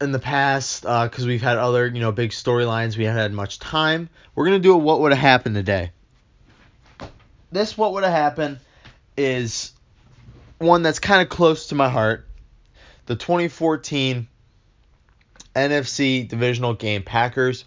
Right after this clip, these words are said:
versus Cowboys, where Dez Bryant dropped the ball in the end zone.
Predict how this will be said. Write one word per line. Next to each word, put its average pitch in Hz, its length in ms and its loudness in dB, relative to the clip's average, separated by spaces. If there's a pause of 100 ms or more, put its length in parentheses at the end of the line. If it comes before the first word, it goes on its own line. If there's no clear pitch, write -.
versus 110 640 0
Cowboys, 107 760 0 (840)
where 117 180 0
Dez 123 400 2
Bryant 113 420 0
dropped 107 380 2
the 104 80 -8
ball 98 580 0
in 104 220 -4
the 101 140 -4
end 92 220 -6
zone. 64 340 -10